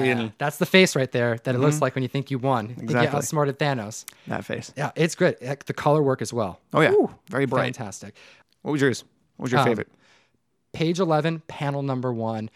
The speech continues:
Speaker 2: the shot of Nebula, when you see her for the first time since her getting lit on fire,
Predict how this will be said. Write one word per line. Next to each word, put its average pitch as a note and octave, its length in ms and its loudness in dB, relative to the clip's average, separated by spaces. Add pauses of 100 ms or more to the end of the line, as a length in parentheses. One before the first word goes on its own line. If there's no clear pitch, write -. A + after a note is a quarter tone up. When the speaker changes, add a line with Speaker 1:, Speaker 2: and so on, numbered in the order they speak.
(160)
Speaker 2:
the A#2 80 -8
shot C#3 500 0
of - 140 -10
Nebula, A2 580 -6
when A#2 140 -8
you A2+ 80 -6
see E3 260 -2
her D#3 80 -2
for D3+ 100 -2
the C3 80 -2
first B2 280 -6
time A#2+ 200 -4
since - 500 -6
her A#2+ 320 -8 (280)
getting B2 260 -4
lit B2+ 140 -2
on B2 100 -4
fire, G#2+ 460 -6